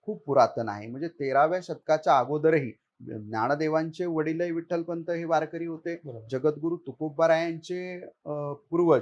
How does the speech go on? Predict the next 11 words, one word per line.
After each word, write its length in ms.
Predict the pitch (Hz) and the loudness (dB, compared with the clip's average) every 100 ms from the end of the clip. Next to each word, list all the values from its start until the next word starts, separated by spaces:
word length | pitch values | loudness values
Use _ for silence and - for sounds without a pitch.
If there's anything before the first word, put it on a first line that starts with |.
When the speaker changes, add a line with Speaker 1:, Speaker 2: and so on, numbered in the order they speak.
| - | 2
Speaker 1:
विश्वंभर 500 | 139 131 160 160 165 | -12 -6 -2 2 6
बाबा 280 | 147 117 117 | 8 8 8
हे 160 | 131 156 | 4 -2
ज्ञानदेवांच्या, 960 | 135 123 131 139 156 165 165 175 180 180 _ _ | 0 2 2 0 -2 -2 -4 -2 -2 -2 _ _
नामदेवांच्या 680 | 135 131 143 160 165 165 185 | 2 4 4 0 0 -2 -4
समकालीन 580 | 175 185 175 175 175 180 | -6 -4 0 4 4 2
होते, 280 | 165 175 170 | -4 -4 -4
त्यांच्याही 460 | 170 120 120 160 | -2 -4 -2 -2
घराण्यामध्ये 520 | 170 156 156 160 160 165 | 0 -2 -4 -4 -6 0
वारी 220 | 147 156 | 2 2
होती. 400 | 156 156 170 | -4 -8 -10